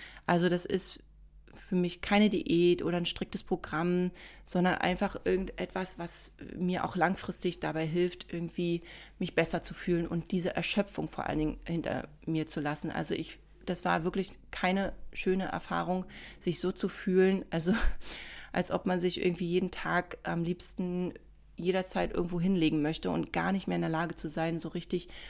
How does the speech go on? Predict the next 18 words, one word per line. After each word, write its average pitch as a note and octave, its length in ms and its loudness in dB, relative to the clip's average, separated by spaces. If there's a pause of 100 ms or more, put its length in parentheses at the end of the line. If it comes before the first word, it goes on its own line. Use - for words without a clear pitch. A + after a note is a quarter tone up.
(440)
das - 140 -4
Leben F#3+ 360 8
zu F#3 140 -2
genießen, F3+ 480 0
den - 160 -4
Alltag F3 280 -2
zu E3 120 -2
genießen, E3+ 840 0
ähm, E3+ 520 -2
mit E3+ 160 -4
meiner F3+ 240 -2
Tochter - 380 -2
irgendwie - 340 -4
zu - 160 -6
spielen, E3 640 0
wenn E3 160 -2
sie D#3+ 200 0
irgendwie E3 520 -2